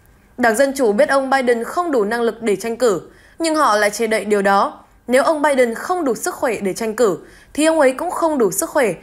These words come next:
để làm việc trong phần còn lại của nhiệm kỳ tổng thống. Ông Hudson nhấn mạnh. Vào ngày hai mươi mốt tháng bảy,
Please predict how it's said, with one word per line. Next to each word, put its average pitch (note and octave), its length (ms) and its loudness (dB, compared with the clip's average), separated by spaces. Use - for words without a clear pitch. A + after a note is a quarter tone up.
để A#3+ 120 0
làm C4 220 2
việc B3 240 0
trong D#4 160 -4
phần A#3+ 240 -2
còn F#3 180 -2
lại G3 180 2
của G3 100 -2
nhiệm G3 220 -2
kỳ G3 180 -4
tổng F#3+ 200 -4
thống. G3 320 -2
Ông B3 180 0
Hudson A#3+ 400 0
nhấn F#3 140 -2
mạnh. A#3 180 0
Vào C#4 180 2
ngày C#4 200 0
hai C#4+ 140 0
mươi C#4 80 0
mốt E4+ 160 2
tháng A3 160 -4
bảy, A3+ 220 2